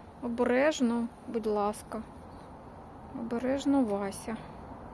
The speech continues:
Поставила її на саме сонце, щоб вона розквітла. І вона розквітла. Їй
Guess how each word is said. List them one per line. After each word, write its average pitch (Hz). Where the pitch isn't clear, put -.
Поставила 320
її 277
на 262
саме 262
сонце, 311
щоб 262
вона 277
розквітла. 269
І 254
вона 311
розквітла. 262
Їй 254